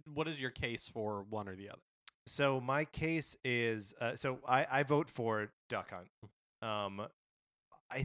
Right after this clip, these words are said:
Speaker 2: think just purely on the fact that, uh, he's a character that I enjoy playing more, um,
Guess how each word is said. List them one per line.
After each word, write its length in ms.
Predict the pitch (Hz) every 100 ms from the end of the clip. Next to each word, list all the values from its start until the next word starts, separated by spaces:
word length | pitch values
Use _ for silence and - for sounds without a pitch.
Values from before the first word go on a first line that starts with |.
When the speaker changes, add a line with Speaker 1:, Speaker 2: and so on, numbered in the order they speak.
| -
Speaker 2:
think 240 | 156 151 -
just 240 | 143 -
purely 480 | - 147 143 143 143
on 240 | 123 123
the 60 | 120
fact 400 | - 113 110 -
that, 260 | 107 101 - -
uh, 240 | 101 95 98
he's 240 | - 113
a 40 | 107
character 300 | 113 107 110
that 140 | 98
I 140 | 95 101
enjoy 400 | 98 104 104 101 -
playing 300 | 110 117 127
more, 360 | 135 139 160 165 _ - - _ 107
um, 260 | 104 104